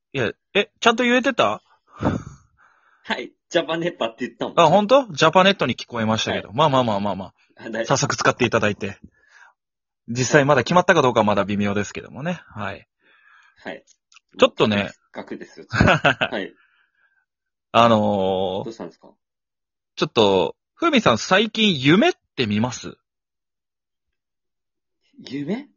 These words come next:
Speaker 1: 夢。
Speaker 2: いや、見ますよ。えっと、将来の夢ですか？
Speaker 1: あ、違う違う違う違う違う違う。うん。
Speaker 2: あ、あ、あ、
Speaker 1: うん。
Speaker 2: あ、そっちね。
Speaker 1: 素敵なことだよ。うん。三十過ぎた僕らでもやっぱ夢を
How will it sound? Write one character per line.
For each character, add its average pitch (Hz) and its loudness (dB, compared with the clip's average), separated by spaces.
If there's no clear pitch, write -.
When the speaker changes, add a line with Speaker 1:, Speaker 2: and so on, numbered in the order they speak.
Speaker 1:
夢。 113 2
Speaker 2:
い 113 -16
や、 113 -10
見 120 -14
ま 151 -10
す 110 -16
よ。 92 -12
え 131 -8
っ - -10
と、 135 -12
将 180 -8
来 107 -6
の 95 -18
夢 95 -12
で 85 -18
す - -20
か？ - -20
Speaker 1:
あ、 143 6
違 196 6
う 185 8
違 - 6
う - 4
違 - -
う - -10
違 - 0
う - -2
違 123 0
う 110 -4
違 - -12
う。 - -12
う - -20
ん。 104 -8
Speaker 2:
あ、 - -2
あ、 135 -4
あ、 117 0
Speaker 1:
う 113 2
ん。 - -4
Speaker 2:
あ、 123 -4
そ - -12
っ - -20
ち - -14
ね。 127 0
Speaker 1:
素 - -4
敵 269 4
な 277 6
こ 302 6
と 302 6
だ 247 8
よ。 165 6
う 123 -8
ん。 113 -6
三 165 0
十 143 2
過 156 0
ぎ 151 2
た 117 6
僕 117 2
ら 160 8
で 127 2
も 113 4
や 117 4
っ - -2
ぱ 117 2
夢 131 2
を 127 2